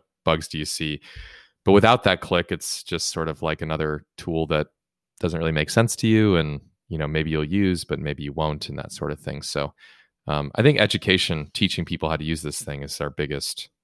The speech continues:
challenge. Um, and that's just gonna take time and, and effort to, to do. But I think teaching people how to use a product is, is,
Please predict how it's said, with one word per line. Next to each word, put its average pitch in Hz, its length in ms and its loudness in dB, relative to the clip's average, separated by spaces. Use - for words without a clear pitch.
challenge. 110 600 0
Um, 76 420 -2
and 113 300 6
that's 123 160 6
just 123 120 0
gonna 131 100 2
take 120 200 2
time 85 420 0
and, 82 380 -2
and 87 180 -4
effort 87 380 -2
to, 73 320 -4
to - 120 -10
do. 80 300 0
But 85 160 4
I 82 60 2
think - 320 -2
teaching 117 520 2
people 85 340 -2
how 82 100 0
to 76 80 -4
use 78 340 -4
a 78 80 -4
product 82 440 2
is, 87 300 0
is, - 400 0